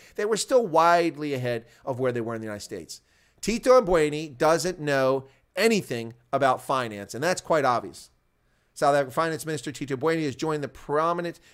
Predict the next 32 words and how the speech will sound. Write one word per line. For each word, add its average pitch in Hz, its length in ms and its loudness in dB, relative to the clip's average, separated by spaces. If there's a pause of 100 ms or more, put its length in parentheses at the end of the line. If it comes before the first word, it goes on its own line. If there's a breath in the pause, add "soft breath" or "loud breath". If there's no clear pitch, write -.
(120)
global 160 460 2
figures, 143 580 -6
or 110 160 -2
buffoons 117 420 -2
as 104 120 -6
I 104 80 0
prefer 104 260 -4
to 90 80 -6
call 104 220 2
them, 123 100 -8 (240 loud breath)
including 185 440 -2
U 196 120 2
S 170 80 -2
Treasury 175 320 0
Secretary 131 420 -2
Janet 127 300 -6
Yellen 120 240 -4
and 113 100 -8
German 120 240 -4
Vice 123 280 -4
Chancellor 117 440 -6
Olaf 110 220 -2
Scholz, 175 480 -2 (680 soft breath)
in 117 100 -6
a 110 40 -6
call 160 360 0
to 151 140 -8
introduce 123 340 -8
a 117 60 -8
global 131 400 -6
minimum 120 320 -8
tax 107 440 -8